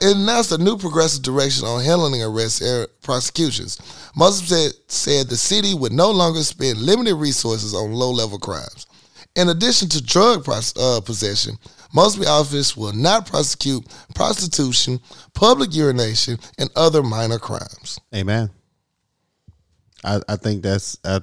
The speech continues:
Speaker 2: that's a, that's a good, that's a good, uh, direction you need to go to.
Speaker 1: Facts.
Speaker 2: Because a lot of people, uh, like these, these low, these low drug crimes and this, you know,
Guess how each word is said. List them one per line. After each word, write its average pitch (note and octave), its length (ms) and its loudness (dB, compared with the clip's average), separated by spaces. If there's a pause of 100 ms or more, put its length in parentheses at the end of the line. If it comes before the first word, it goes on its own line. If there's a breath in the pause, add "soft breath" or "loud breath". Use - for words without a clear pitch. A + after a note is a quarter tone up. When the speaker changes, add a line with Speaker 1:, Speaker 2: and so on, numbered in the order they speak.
Speaker 2:
that's G2 240 -2
a, F#2 100 -6
that's - 240 -4
a F#2+ 40 -10
good, G2 340 -2
that's G2+ 280 -4
a - 20 -4
good, G2 280 0 (120)
uh, F#2 360 0
direction G2+ 460 0
you G2 60 0
need F#2+ 100 -2
to F#2 60 -6
go G#2+ 200 4
to. G2+ 320 -4 (160)
Speaker 1:
Facts. - 440 0
Speaker 2:
Because F#2+ 260 -4
a F2+ 60 -4
lot G#2 180 2
of G#2+ 100 -2
people, G2+ 580 -2 (540)
uh, F2 640 -4 (880)
like F#2+ 180 -2
these, G2 200 -2
these G2+ 300 -6
low, G#2 460 -2
these G#2 300 -8
low G#2+ 260 0
drug G#2 300 0
crimes G#2 440 2
and F#2+ 100 -2
this, G2 340 -4
you F#2+ 140 -8
know, F2+ 460 -4